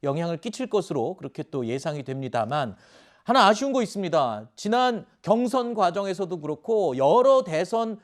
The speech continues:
경선 후보들의 토론회를 종편을 비롯해서 많은 방송사들이 번갈아 가면서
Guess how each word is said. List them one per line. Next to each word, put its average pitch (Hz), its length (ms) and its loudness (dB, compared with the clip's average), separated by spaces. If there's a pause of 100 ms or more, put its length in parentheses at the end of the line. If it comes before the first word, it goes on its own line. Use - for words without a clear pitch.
경선 220 460 -4
후보들의 202 680 -4
토론회를 233 800 -2 (260)
종편을 240 400 0
비롯해서 196 460 -4
많은 170 280 -4
방송사들이 170 760 -6 (140)
번갈아 180 340 0
가면서 135 680 -4